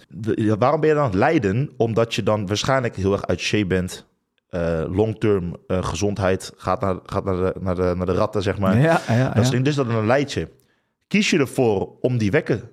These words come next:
Speaker 1: fucking vroeg te zetten, leid je ook. Kies je ervoor om naar de gym te gaan 's ochtends vroeg,
Speaker 2: Leid
Speaker 1: ten
Speaker 2: je
Speaker 1: opzichte,
Speaker 2: ook.
Speaker 1: leid je ook.
Speaker 2: <laughs>
Speaker 1: Eh, eh, moet je, eh, zeg ik van, "Oké, ik ga om negen uur naar, naar huis, maar ik naar bed ga", leid ik ook. Alleen, dat is ook lijden.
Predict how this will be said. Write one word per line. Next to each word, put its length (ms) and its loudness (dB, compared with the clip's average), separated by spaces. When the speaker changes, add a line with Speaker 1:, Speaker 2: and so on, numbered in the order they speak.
Speaker 1:
fucking 340 -2
vroeg 160 2
te 80 -6
zetten, 480 0
leid 280 2
je 60 2
ook. 300 0
Kies 160 0
je 60 -2
ervoor 220 2
om 60 0
naar 80 2
de 100 -2
gym 180 2
te 80 -4
gaan 120 0
's 80 -2
ochtends 220 -4
vroeg, 420 0
Speaker 2:
Leid 200 -4
Speaker 1:
ten 80 4
Speaker 2:
je 60 2
Speaker 1:
opzichte, 260 0
Speaker 2:
ook. 80 -4
Speaker 1:
leid 180 2
je 100 0
ook. 240 2
Speaker 2:
<laughs> 60 -10
Speaker 1:
Eh, 540 4
eh, 80 4
moet 160 2
je, 220 2
eh, 200 0
zeg 240 2
ik 80 -4
van, 140 -2
"Oké, 160 0
ik 200 2
ga 260 2
om 80 2
negen 220 2
uur 60 2
naar, 200 2
naar 100 2
huis, 220 2
maar 100 -2
ik 60 -2
naar 80 2
bed 180 2
ga", 340 0
leid 300 0
ik 80 -4
ook. 380 0
Alleen, 600 2
dat 140 0
is 40 2
ook 140 2
lijden. 460 2